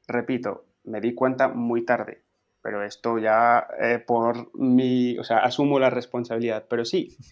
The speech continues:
que, no sé, es historia de filosofía, sí, ¿y después qué haces?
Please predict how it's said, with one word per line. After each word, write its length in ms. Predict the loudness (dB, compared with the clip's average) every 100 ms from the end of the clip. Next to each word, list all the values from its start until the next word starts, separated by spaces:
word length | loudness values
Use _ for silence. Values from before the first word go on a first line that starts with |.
| _ _ _ _ _ _
que, 480 | 2 4 6 4 2 -4 -14 _ _ _ _ _ _ _ _ _ _ _ _ _ _ _ _ -4
no 160 | -2
sé, 320 | 2 2 2 -2
es 460 | 0 0 -2 -10 -6
historia 400 | -6 0 2 4
de 80 | 4
filosofía, 640 | 2 0 0 0 2 4 4
sí, 280 | 2 2 2
¿y 80 | 0
después 380 | 0 0 -2 0
qué 80 | -2
haces? 400 | -2 -8 -14